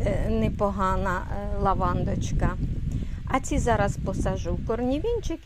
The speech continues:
і посажу, а потім залью водичкою пізніше. Бо в мене скільки, і, і просапати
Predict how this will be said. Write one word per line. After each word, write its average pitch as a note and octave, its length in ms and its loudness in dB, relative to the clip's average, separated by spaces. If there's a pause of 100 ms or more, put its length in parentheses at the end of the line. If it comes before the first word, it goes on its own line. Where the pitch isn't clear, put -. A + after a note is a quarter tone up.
і D#4 100 -4
посажу, A#3 480 -4
а C#4+ 40 0
потім G#3+ 360 -6
залью F#3 400 -6
водичкою F3 640 -8
пізніше. F3 580 -14 (400)
Бо B3 100 -2
в C#4 40 0
мене C4+ 300 0
скільки, B3+ 600 -6 (100)
і, C#4 140 -2
і C4+ 240 -2
просапати C#4 600 -6